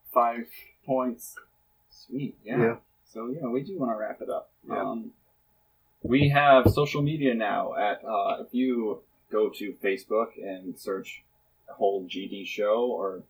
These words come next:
Speaker 1: facebook dot com slash Whole G D Show, you can find our Facebook page. It is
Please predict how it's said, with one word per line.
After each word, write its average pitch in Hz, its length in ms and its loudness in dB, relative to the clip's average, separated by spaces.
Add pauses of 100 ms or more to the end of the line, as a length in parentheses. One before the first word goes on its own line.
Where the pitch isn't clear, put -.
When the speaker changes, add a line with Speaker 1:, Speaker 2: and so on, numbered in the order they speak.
(120)
Speaker 1:
facebook - 320 -6
dot - 160 -4
com - 180 -4
slash 123 320 -2
Whole 123 280 -4
G 117 180 -6
D 117 120 -2
Show, 120 340 0
you 101 80 -4
can 90 100 -10
find 95 200 -4
our - 100 -8
Facebook 104 500 -4
page. 104 480 -4
It - 180 -4
is - 460 -4